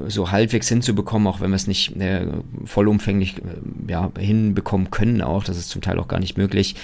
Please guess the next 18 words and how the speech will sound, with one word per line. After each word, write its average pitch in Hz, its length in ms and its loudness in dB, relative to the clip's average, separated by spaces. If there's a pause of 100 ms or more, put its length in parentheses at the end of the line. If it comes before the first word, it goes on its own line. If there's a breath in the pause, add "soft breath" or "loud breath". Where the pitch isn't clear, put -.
(320 loud breath)
ähm, 92 380 2
auch - 200 0
wieder 107 160 6
ein 101 160 6
super 110 300 4
spannendes 107 440 2
Learning 110 280 4
gewesen 98 340 2
dieses 92 300 0
Jahr, 90 260 0
so, 87 220 -2
ja, 90 260 -2
also 87 400 0 (640 loud breath)
fernab - 420 2
vom, 95 300 2
vom 92 240 0
erste - 260 0
Bundesligaspielbetrieb, 95 1300 0